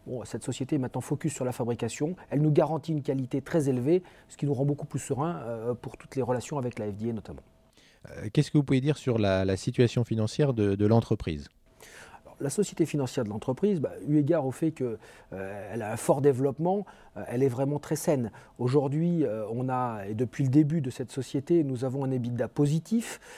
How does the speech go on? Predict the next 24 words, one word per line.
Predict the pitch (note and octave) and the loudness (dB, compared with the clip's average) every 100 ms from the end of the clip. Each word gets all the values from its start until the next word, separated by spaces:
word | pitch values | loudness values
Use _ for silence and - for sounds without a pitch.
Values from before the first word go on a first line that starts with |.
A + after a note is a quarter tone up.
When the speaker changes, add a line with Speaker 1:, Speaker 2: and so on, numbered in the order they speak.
| - | -10
Speaker 1:
euh, | A2+ A2+ | -4 0
nous | C3 C#3 | 2 4
avons | D3 C#3+ E3 C3+ | 4 2 0 -2
plus | - F3+ | -2 -6
de | - | -6
trente | - D#3 - | -6 -6 0
millions | D3+ C#3+ C#3+ | 2 2 2
d'euros | C#3 C3 C#3+ | 2 2 2
de | C#3+ | 0
cash, | - D3+ D#3+ - - - - - | 2 2 2 -4 -12 -18 -20 -4
euh, | B2 | -2
au | B2+ E3 | 4 4
bilan, | D3+ E3+ F3+ F3 D3+ | 4 2 4 2 0
euh, | B2+ A#2+ A#2+ A#2+ B2 A#2+ A2+ C#3 | -2 -4 -4 -2 0 0 0 -2
à | C3+ | -2
la | C#3 | -2
fin | D#3+ | 0
de | C3+ | 0
l'exercice | B2+ C3 - C3 | 0 -2 -6 -10
précédent, | - C#3+ - D#3 | -4 -2 0 0
au, | C#3 A#2+ A2+ A2 | 0 -2 -6 -6
au | A#2 | -6
trente | - D3+ | 0 0
juin. | D3 G3 A#3 | 4 4 2